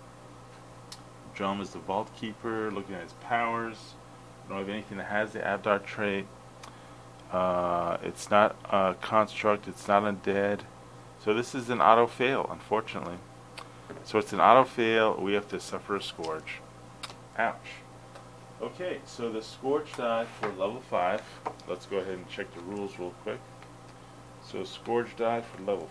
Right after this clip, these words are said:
five is going to be a D eight plus one. So we're rolling a D eight here. So we get a five plus one is a six. And we get the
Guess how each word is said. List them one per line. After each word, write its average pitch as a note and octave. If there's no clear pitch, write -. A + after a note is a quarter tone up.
five A#2
is G2+
going G2
to F#2+
be G2+
a A#2+
D A#2
eight G#2+
plus -
one. B2
So G2+
we're G2+
rolling G2+
a F2+
D G#2+
eight G#2
here. A2
So -
we G2+
get F#2+
a F2
five G#2
plus -
one G#2
is F2+
a F2+
six. -
And G#2+
we G#2+
get G#2+
the G#2+